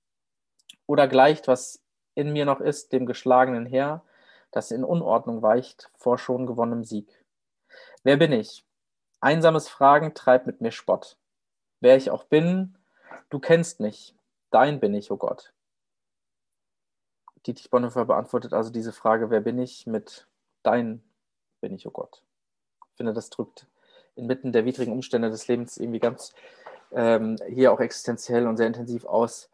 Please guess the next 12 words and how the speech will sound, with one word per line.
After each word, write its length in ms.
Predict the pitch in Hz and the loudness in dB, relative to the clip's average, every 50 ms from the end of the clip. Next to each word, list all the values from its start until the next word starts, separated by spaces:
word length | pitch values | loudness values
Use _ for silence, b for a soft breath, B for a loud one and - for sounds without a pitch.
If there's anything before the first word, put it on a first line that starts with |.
| b b b b b - | b b b b b -16
worum 260 | - - - 117 120 | -12 -8 -6 -4 -4
es 240 | 120 - - - _ _ - _ _ | -4 -6 -10 -20 _ _ -20 _ _
im 200 | - 113 113 110 | -10 -8 -8 -6
Glauben 420 | 113 117 113 113 131 139 135 143 131 | -2 2 4 4 4 4 2 0 -2
geht, 400 | 120 135 143 147 147 - - _ - - _ _ _ _ _ _ _ _ _ _ _ _ _ _ _ _ _ _ _ - | -2 0 0 -2 -2 -6 -20 _ -20 -20 _ _ _ _ _ _ _ _ _ _ _ _ _ _ _ _ _ _ _ -10
ähm, 460 | 113 107 107 104 107 107 110 113 113 _ _ _ | -8 -6 -6 -6 -8 -8 -10 -12 -16 _ _ _
dieses 420 | - 101 104 113 110 107 - - - | -12 -12 -10 -8 -8 -10 -10 -10 -12
sich 180 | 110 101 - - | -12 -12 -6 -2
Gott 360 | - 104 101 - - - _ _ | 0 0 0 -2 -6 -20 _ _
hingeben 440 | - 117 113 123 113 113 107 101 107 | -10 -8 -8 -6 -6 -6 -6 -6 -6
und 220 | - - 104 101 - | -10 -12 -12 -12 -12
anvertrauen. 560 | - - - - - - - - 110 - | -14 -14 -18 -20 -20 -20 -20 -18 -20 -20